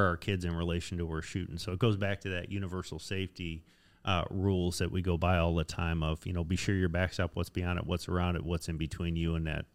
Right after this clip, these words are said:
that threat or target, depending on what the circumstances are. Um, 'cause if it goes through, where's it gonna go? Um, so we, we look at our house, where we live,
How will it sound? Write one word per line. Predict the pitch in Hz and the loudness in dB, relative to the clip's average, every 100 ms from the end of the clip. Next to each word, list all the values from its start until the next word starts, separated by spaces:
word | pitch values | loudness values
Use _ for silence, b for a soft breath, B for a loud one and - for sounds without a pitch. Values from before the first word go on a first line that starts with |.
| - | -10
that | 85 78 | -6 -6
threat | - - 85 85 - - | -6 -2 0 0 -4 -6
or | 82 71 - | -6 -6 0
target, | 110 87 78 - | 2 2 0 -4
depending | - - 87 85 | -6 -4 -4 -4
on | 82 80 | -4 -4
what | 80 | -6
the | - | -6
circumstances | - 82 90 87 85 80 85 82 | -8 -6 -6 -8 -8 -8 -8 -6
are. | 82 82 B B B B - | -6 -6 B B B B 0
Um, | 87 82 - | 0 0 -4
'cause | - 107 | -2 0
if | 95 | 0
it | 92 | -2
goes | 95 87 82 | -2 -4 -2
through, | - 123 | 2 2
where's | 98 98 87 | 4 2 0
it | |
gonna | 82 80 | -4 -6
go? | 73 90 82 76 b b b b b | -4 -2 -2 -4 b b b b b
Um, | 104 95 85 76 - - _ _ _ _ _ _ | 2 4 4 0 -6 -12 _ _ _ _ _ _
so | - 147 | 2 6
we, | 120 120 107 - | 8 8 6 0
we | 117 107 | 0 2
look | 101 104 117 127 | 4 6 8 8
at | 120 107 - _ _ - | 8 8 6 _ _ 0
our | 104 | 2
house, | - 131 127 107 - | 6 8 8 4 -4
where | - 98 104 | -8 0 2
we | 98 92 | 4 4
live, | 101 127 123 123 104 - | 6 8 8 8 4 -6